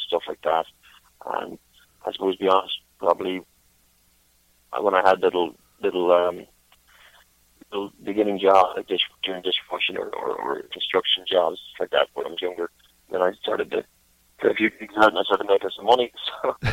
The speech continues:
and it was, it was a lot different. Uh, you know, you were going out and you're enjoying yourself and playing music and getting paid for it, so that, that was kind of a big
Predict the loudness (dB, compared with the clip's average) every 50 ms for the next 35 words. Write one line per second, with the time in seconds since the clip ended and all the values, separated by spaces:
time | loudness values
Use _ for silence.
0 | -2 0 -2 -2 -4 -6 -10 -6 -2 0 0 2 0 0 -4 -8 _ _ -20 -20
1 | -16 -12 -10 -6 -4 -6 -6 -6 -10 -20 -20 -20 -20 -20 -16 -14 -14 -14 -16 _
2 | -20 -20 _ _ _ _ -20 -20 _ _ -20 _ 0 2 4 4 4 4 2 -4
3 | -8 -6 -6 -10 -10 -8 -6 0 2 4 6 6 4 2 0 _ _ _ _ _
4 | -20 -20 -20 -20 -20 -20 _ _ _ _ -18 -18 -14 -10 -6 -2 0 2 2 2
5 | 2 -2 -2 -4 -2 -2 -2 -2 -2 0 0 0 -2 -2 -4 -6 -6 -6 -8 _
6 | _ _ _ _ _ _ _ _ _ _ _ -12 -4 0 2 4 4 4 2 0
7 | -2 -4 -4 -6 -6 -8 -12 -20 _ -6 -4 -2 -2 -2 -2 -4 -6 -6 -8 -8
8 | -10 -12 -12 _ -14 -12 -12 -10 -6 -4 -4 -4 -4 -4 -8 -8 -8 -8 -10 -8
9 | -8 -8 -10 -8 -6 -6 -6 -6 -6 -10 -10 -10 -10 -10 -14 _ _ _ _ _
10 | _ _ _ _ _ _ -20 _ _ _ _ -16 -14